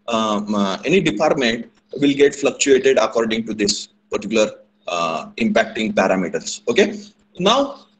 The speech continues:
uh, this capacity, how, how we are going to decide the capacity?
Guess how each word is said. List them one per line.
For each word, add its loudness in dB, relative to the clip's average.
uh, 4
this 4
capacity, 0
how, 0
how 2
we 0
are 4
going 2
to 2
decide 2
the -4
capacity? -4